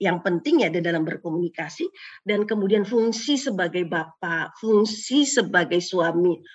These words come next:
fungsi sebagai istri, fungsi sebagai mama, dan fungsi sebagai anak-anak itu walaupun terganggu, tetapi masih connect istilahnya ya, masih connect.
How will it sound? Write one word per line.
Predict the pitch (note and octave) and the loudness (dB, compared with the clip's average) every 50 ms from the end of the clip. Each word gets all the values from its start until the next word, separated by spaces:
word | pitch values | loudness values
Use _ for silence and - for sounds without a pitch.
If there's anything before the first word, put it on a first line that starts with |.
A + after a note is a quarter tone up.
| _ _ | _ _
fungsi | - B3 A#3+ A3 A3 A#3 B3 - - D#4 D#4 | -4 0 2 2 2 2 0 0 2 4 4
sebagai | D4+ - C4+ G#3 G3 G3 F#3 F#3 F#3+ F#3+ | 4 4 0 0 2 2 2 2 0 -2
istri, | F#3+ - G3+ G3+ F#3+ - - G3 F#3 G3 F#3 F#3+ - - - - _ - | -2 -2 -6 -8 -8 -8 -10 -4 0 0 0 0 -2 -12 -18 -12 _ 0
fungsi | A#3+ A#3 A#3 A#3 A#3 - F#4 F#4+ | 4 4 4 4 4 6 6 6
sebagai | F#4+ - B3 G#3+ G3 F#3 E3+ D#3+ F#3 | 6 4 2 4 4 2 4 4 4
mama, | F3+ F3 F#3 F#3 F3+ F3 F3+ E3+ D#3+ D#3+ D#3+ - - - - | 4 4 4 4 2 2 0 0 -2 -2 -4 -8 -16 -12 -4
dan | F#3+ G3 F#3 | -2 0 0
fungsi | F3 A3+ A#3 A3 G#3+ A3 D#4 E4+ | 0 2 2 2 2 2 0 0
sebagai | - C4+ G3+ F#3+ F3 E3 E3+ F3 - | 0 2 2 2 2 4 2 0 0
anak-anak | F#3 F#3 F3 F3 E3+ - - F3 F3 F3+ A3+ B3 - - - - - - - - _ _ - | 0 -2 0 -2 -2 0 0 0 2 4 4 2 2 0 -18 -20 -20 -20 -20 -20 _ _ -8
itu | D4+ - - G4+ F4+ | -4 2 4 4 4
walaupun | D#4 C4+ D#4 D#4 D#4+ E4+ F4 F#4+ A4 A4 - - G#4 E4 D4 - | 4 4 2 2 4 4 4 4 4 4 4 4 4 4 4 2
terganggu, | - B3+ G#3 F#3 F3 F3+ F3 E3+ E3 D#3 D#3+ G#3+ D4+ - - - - - - - _ - | -2 -4 -2 0 -2 -2 -2 -2 -2 -2 -2 -2 -4 -4 -6 -8 -20 -20 -20 -16 _ -8
tetapi | C#4+ C#4 - E4 F4+ F#4 - F#4+ G4 E4+ | -6 -2 0 0 2 4 6 8 8 8
masih | F4 F4+ F4+ - G4 F#4+ - - | 8 6 4 2 -2 -2 -2 -2
connect | - F4+ F#4 F4+ F4 F4+ F#4 F#4 F#4 F#4 - - | 2 6 8 10 10 10 10 8 6 2 -6 -6
istilahnya | B3+ - - A3+ G#3+ G3+ G3 G3 F#3+ F#3 E3 | -6 -2 2 4 6 6 8 8 6 6 6
ya, | E3 G#3 D#4+ - - - - - - | 6 4 2 0 -2 -18 -18 -10 -4
masih | C4+ C4+ - F#4+ F4+ - - - | -4 0 2 0 0 0 -2 0
connect. | D4+ D#4 D4 D4 B3 - - - | 2 4 4 4 4 2 0 -4